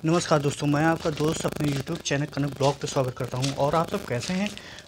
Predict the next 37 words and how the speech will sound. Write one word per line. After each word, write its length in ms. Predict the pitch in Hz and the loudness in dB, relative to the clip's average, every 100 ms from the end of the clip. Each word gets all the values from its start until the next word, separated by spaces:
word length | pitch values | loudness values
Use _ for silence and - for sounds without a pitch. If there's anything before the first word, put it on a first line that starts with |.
| - | -2
आशा 260 | 123 127 | 0 2
है 140 | 190 202 | 2 2
कि 120 | 202 | 4
आप 140 | 185 170 | 4 4
सभी 200 | 180 170 | 2 2
अच्छे 260 | 151 - | 2 0
होंगे 160 | 170 170 160 139 | 0 0 -2 -2
और 260 | 147 165 - | 0 -2 -2
आपके 260 | 143 139 156 | -4 -2 -4
सारे 340 | - 127 127 139 - | -2 -2 -2 -4 -6
परिंदे 340 | 117 127 143 | -2 2 2
भी 180 | 135 143 | 2 0
fit 300 | 170 - 135 | -4 -6 -6
fat 280 | - 127 - | 0 0 2
होंगे। 220 | 127 117 113 - - - - - - - - - - - - - - 123 | -2 0 0 0 -2 -4 -10 -20 -20 -20 -20 -18 -14 -14 -16 -20 -10 0
भाई, 240 | 135 180 | 2 4
मेरे 260 | 160 151 156 | 4 4 4
जो 140 | 151 | 6
है 320 | 156 170 175 - | 8 8 6 2
मौसम 340 | 143 135 - 160 | 0 0 2 2
जब 100 | 143 | 2
से 140 | 175 | 0
change 280 | 156 147 147 | 2 4 6
हुआ 120 | 147 | 4
बारिश 340 | 147 143 147 - | 6 6 4 2
के 80 | 143 | 4
बाद 160 | 139 | 4
से, 200 | 135 151 - - - - - - - - | 4 -2 -4 -6 -6 -8 -14 -18 -8 0
थोड़ा 120 | 151 | 4
मेरे 180 | 160 165 | 6 6
कबूतरों 440 | 170 156 151 175 | 6 4 4 4
में 120 | 175 165 | 4 4
जो 120 | 160 | 6
है 100 | 165 | 4
दिक्कत 340 | 139 - 156 | 4 0 4
आ 60 | 127 | 4
गई, 180 | 131 | 4